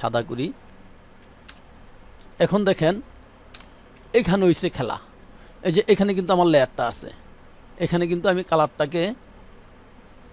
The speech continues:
সাদা করে দিছি, সাদা করে দিয়ে কন্ট্রোল ব্যাকস্পেস দিতে আছি, আমার ফুল লেয়ারটাই সাদা হয়ে যেতে আছে। তাহলে এখন আমরা কি করব? যখন আমরা এই ধরনের কোনো, আহ, বক্সকে বা এই ধরনের কোনো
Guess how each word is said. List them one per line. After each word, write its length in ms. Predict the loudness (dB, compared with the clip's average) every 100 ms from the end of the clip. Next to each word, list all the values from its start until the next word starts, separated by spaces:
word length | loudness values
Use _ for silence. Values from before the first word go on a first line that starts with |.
| -20 -20 -14 -4
সাদা 220 | 0 2 2
করে 140 | 2 2
দিছি, 220 | -2 -8 -12 -18 -20 -20 -20 -20 -8
সাদা 180 | -2 0 0
করে 120 | 0
দিয়ে 120 | -2 -2 -2
কন্ট্রোল 360 | 0 4 4 4 -8 -20 -6
ব্যাকস্পেস 420 | -4 -2 -6 -6 -8 -8
দিতে 140 | -6 -4
আছি, 120 | -4 -6
আমার 140 | -10 -6
ফুল 220 | 0 0 4
লেয়ারটাই 400 | 4 2 0 0 -2 -12 -20 -20 -6
সাদা 200 | -4 0
হয়ে 120 | 0 0
যেতে 160 | -4 -6
আছে। 120 | -6 -4
তাহলে 200 | 0 4 4
এখন 140 | 4 0
আমরা 140 | 0 -2
কি 60 | -2 -4
করব? 160 | -2 -4 -6 -18 -20 -20 -14
যখন 340 | 0 2 4 4 4
আমরা 160 | 6 4 6
এই 80 | 2 2
ধরনের 320 | 2 0 -2 -2
কোনো, 200 | -2 0 -2
আহ, 80 | -6 -20 -20 -18 -6 -2 8
বক্সকে 540 | 8 8 0 -4 -2 -2 -6 -16 -6
বা 60 | -2 0
এই 40 | 0
ধরনের 240 | 0 -2 -2
কোনো 100 | 0